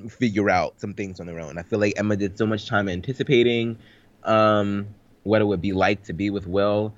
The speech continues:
um, but didn't actually think about all of the details. And now that,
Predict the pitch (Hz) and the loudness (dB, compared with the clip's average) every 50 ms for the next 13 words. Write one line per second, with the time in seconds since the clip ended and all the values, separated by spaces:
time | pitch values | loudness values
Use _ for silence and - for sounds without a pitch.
0 | _ _ _ _ _ - 92 90 90 90 90 90 90 90 92 - - _ _ _ | _ _ _ _ _ -2 0 0 2 2 0 0 -2 -6 -8 -10 -14 _ _ _
1 | _ _ - 90 101 92 82 95 92 101 98 92 - 107 90 104 101 95 95 92 | _ _ -2 0 0 0 0 -2 0 0 -2 0 -2 -6 -4 -4 -4 -4 -2 -4
2 | 92 - - 90 90 95 92 87 87 92 82 92 95 90 - 107 107 113 123 143 | -4 -4 -4 -4 -4 -2 -2 -2 -4 -2 -2 -2 -2 2 2 4 4 4 4 2
3 | 151 - 90 85 87 87 90 90 90 90 82 90 90 87 - | 0 -2 -4 -4 -2 0 0 2 0 0 0 -2 -2 -2 -4